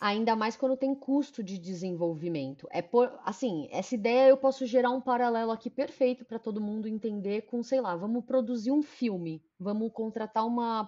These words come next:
produtora audiovisual pra fazer. Se eles não trouxerem um monstro, monstro tanto visual quanto do roteiro do que vai ser produzido, e esse monstro for aprovado, imagina,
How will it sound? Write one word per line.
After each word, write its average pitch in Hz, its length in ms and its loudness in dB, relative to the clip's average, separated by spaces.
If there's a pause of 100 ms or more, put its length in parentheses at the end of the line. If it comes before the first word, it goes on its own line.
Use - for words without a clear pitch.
(120)
produtora 226 560 0
audiovisual 202 760 -2
pra 220 120 -10
fazer. 180 540 -4
Se - 120 -2
eles 349 180 0
não 381 140 0
trouxerem 285 500 0
um 220 100 -2
monstro, 202 840 -4
monstro 226 600 2 (100)
tanto 277 280 2
visual 240 440 2
quanto 202 280 -6
do 190 80 -4
roteiro 190 500 -4
do 170 100 -8
que 175 120 -16
vai 175 100 -2
ser 170 140 -14
produzido, 165 800 -8
e 214 160 -2
esse 294 240 4
monstro 240 360 0
for 196 180 -4
aprovado, 190 540 -2
imagina, 240 440 -2